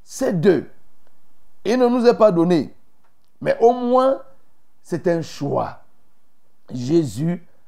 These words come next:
a choisi deux de la multitude des disciples qu'il avait. Bien-aimé,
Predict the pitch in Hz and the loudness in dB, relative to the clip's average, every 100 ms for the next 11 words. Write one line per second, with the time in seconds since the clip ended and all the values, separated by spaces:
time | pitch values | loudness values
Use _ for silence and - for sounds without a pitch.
0 | - - 143 - 135 117 107 104 131 101 | -8 -2 -2 -4 -4 -2 -2 -4 -10 0
1 | 113 190 127 - - - - - 160 180 | 6 6 4 -8 -12 -12 -12 -4 0 0
2 | 160 151 208 196 160 147 185 175 147 117 | 0 0 2 0 -2 -8 0 0 2 -2
3 | 120 135 - 101 - 98 - - - - | -4 -8 -8 -10 -10 -14 -16 -20 -18 -8
4 | 156 - 107 110 107 87 - - - - | -8 -6 -6 -6 -6 -8 -12 -20 -20 -20
5 | - - - - 175 208 202 208 | -20 -20 -16 -2 0 2 2 6